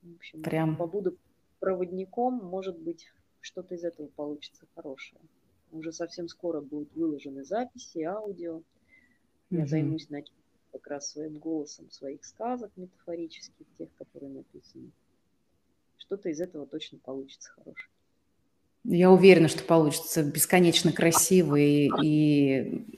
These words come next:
Speaker 2: глубокий проект. Я желаю вам удачи, я желаю вам вот вдохновения и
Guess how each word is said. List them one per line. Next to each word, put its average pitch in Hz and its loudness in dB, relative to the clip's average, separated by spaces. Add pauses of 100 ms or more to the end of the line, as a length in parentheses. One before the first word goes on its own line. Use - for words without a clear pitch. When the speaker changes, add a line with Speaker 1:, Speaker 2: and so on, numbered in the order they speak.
(140)
Speaker 2:
глубокий 165 2
проект. 175 2
Я 165 0
желаю 156 2
вам 139 0 (420)
удачи, 170 6
я 165 4
желаю 147 0
вам 143 0
вот 143 -2
вдохновения 170 6
и 156 -2